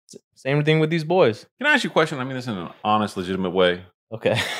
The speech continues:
Speaker 1: <laughs> Honest, this isn't gonna
Speaker 2: Yeah,
Speaker 1: be good.
Speaker 2: no, no, it's not bad. It's just, like, don't you feel like the, the, that,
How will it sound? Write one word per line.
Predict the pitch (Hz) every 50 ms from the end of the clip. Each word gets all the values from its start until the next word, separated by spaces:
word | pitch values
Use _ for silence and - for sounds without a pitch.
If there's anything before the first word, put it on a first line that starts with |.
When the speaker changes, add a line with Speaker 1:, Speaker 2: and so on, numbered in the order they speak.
| - -
Speaker 1:
<laughs> | - - - - - - - -
Honest, | 170 175 - - -
this | 147 151 147
isn't | 143 139 135 127
gonna | 123 127 127 -
Speaker 2:
Yeah, | - 117 104
Speaker 1:
be | 123
good. | 120 156
Speaker 2:
no, | 220 254
no, | 262 277 262
it's | 233 220 -
not | 339 330 330
bad. | - 208 170 147 135 127
It's | 127 -
just, | - 160 147 - - _ _ _ _ _ _ _ _ _ _ _ _ _ _ _ _ _ _ _ _
like, | - 160
don't | 233 269 294
you | - 311
feel | 247 311 302
like | 277 240 202 156 123 - - 127
the, | 123 120 117 117 - - -
the, | 123 120 131 127 - -
that, | 143 156 170 165